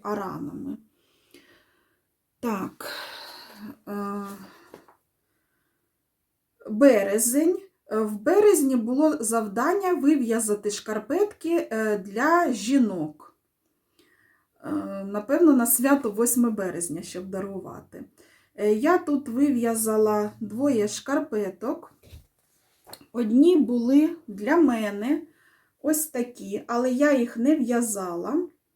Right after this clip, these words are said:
Це шкарпетки, які починаються ось тут з рюшика. Ось видно, що тут рюшик вив'язаний,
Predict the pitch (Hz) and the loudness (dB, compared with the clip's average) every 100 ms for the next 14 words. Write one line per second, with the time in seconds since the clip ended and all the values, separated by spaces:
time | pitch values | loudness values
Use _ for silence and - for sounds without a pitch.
0 | _ _ _ _ _ _ _ _ _ - | _ _ _ _ _ _ _ _ _ -4
1 | - 277 311 311 277 - 247 247 277 349 | -2 0 2 2 0 -6 -6 -6 -4 -4
2 | 370 - 233 226 302 285 226 - 233 254 | -6 -6 -6 -4 -4 -4 -4 -2 0 2
3 | 285 254 - 214 214 214 - 269 254 - | 4 4 0 -2 -2 -2 -6 -8 -10 -8
4 | 226 196 247 226 190 - 220 220 262 320 | -8 -2 0 0 -4 -6 -8 -6 -4 -4
5 | 349 _ _ _ _ _ _ 285 262 269 | -6 _ _ _ _ _ _ -10 -8 -8
6 | - 240 254 240 233 226 226 226 226 226 | -8 -6 -6 -4 -6 -8 -10 -10 -10 -6
7 | 226 190 190 277 285 277 285 277 302 302 | -6 -6 -8 -10 -6 0 2 2 0 0
8 | 302 302 320 | 2 2 2